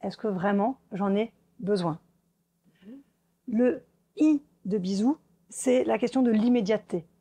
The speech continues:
Speaker 1: Est-ce que j'en ai besoin immédiatement ou est-ce que je peux différer mon achat ? Et donc, ça va me permettre de prendre du recul et donc de réfléchir un petit peu avant d'acheter. Le S, c'est semblable.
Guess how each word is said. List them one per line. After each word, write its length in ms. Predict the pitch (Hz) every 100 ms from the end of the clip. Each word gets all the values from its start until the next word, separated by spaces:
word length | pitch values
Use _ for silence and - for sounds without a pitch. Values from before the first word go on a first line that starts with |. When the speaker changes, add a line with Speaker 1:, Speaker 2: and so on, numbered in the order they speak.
| _ _ -
Speaker 1:
Est-ce 200 | 214 -
que 140 | 285
j'en 140 | 254
ai 60 | 208
besoin 280 | 214 214 269
immédiatement 680 | 285 285 254 220 - 220 247
ou 80 | 240
est-ce 100 | -
que 100 | 269
je 80 |
peux 180 | - 269
différer 460 | 196 247 - 254 226
mon 140 | 202
achat ? 340 | 180 160 208 262 _ _ _
Et 120 | - 214
donc, 160 | 220
ça 80 | 233
va 100 | 208
me 60 | 190
permettre 300 | 202 208 196
de 40 |
prendre 240 | 185 226 220
du 100 | 202
recul 440 | 190 - 254 262 -
et 100 | -
donc 200 | 202 220
de 60 | 202
réfléchir 440 | 196 - 190 220
un 80 | 202
petit 240 | 180 -
peu 200 | - 233 - - -
avant 240 | 196 180
d'acheter. 380 | 185 170 - 165 - _ _ _ _ _ _ _ -
Le 120 | 202
S, 540 | - 269 285 - - _
c'est 180 | - 214
semblable. 560 | - 240 226 180 160